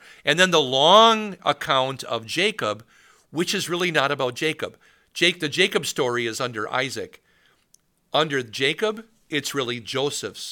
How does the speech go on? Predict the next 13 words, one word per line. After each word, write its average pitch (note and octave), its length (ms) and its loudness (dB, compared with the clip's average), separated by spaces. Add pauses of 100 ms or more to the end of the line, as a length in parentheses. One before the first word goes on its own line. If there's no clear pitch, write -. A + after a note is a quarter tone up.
story. - 500 -14 (640)
And A#2 140 -8
that's C3 220 0
how, G#2+ 260 -2
that's A2+ 280 -8
how G#2+ 140 -4
the G2+ 120 -10
book, G#2 340 -10 (200)
uh, G2+ 160 -12
then G2+ 240 -12
concludes. - 680 -18 (1400)
All A2 140 -18
right. G#2 100 -20